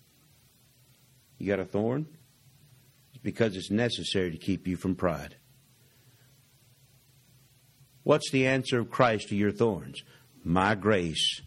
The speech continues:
is sufficient for thee." Because when you're weak,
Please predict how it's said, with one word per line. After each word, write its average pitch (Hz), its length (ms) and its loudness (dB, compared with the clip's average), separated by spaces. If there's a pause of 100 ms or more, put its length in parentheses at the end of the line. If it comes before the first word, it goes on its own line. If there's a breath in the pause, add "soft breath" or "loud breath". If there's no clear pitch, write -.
(360 loud breath)
is 82 220 0
sufficient 80 640 -2 (440)
for - 180 -2
thee." 80 300 -8 (1040 soft breath)
Because 92 320 0
when 90 180 0
you're 98 220 2
weak, - 560 -4